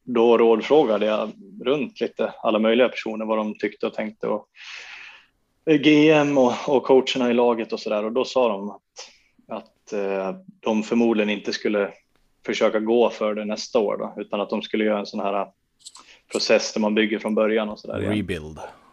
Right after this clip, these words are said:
Speaker 1: Precis, precis. Lite N H L-stuk.
Speaker 2: Ja.
Speaker 1: Ehm, och, eh, då sa de också att, eh,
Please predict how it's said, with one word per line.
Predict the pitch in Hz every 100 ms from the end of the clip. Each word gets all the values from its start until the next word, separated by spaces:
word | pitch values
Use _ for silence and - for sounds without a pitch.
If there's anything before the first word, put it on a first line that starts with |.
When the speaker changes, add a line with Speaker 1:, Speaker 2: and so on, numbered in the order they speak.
| _ _ _ _
Speaker 1:
Precis, | - 110 - 113 - -
precis. | 107 120 104 -
Lite | 123 - 113
N |
H | 120
L-stuk. | 123 123 - 120 - - -
Speaker 2:
Ja. | 113 101 - - -
Speaker 1:
Ehm, | 123 113 113 113 117 117 - - - - _
och, | 147 120 - -
eh, | 120 117 120
då | 120 135
sa | - 131
de | 113
också | 110 - 120
att, | 98 -
eh, | 113 107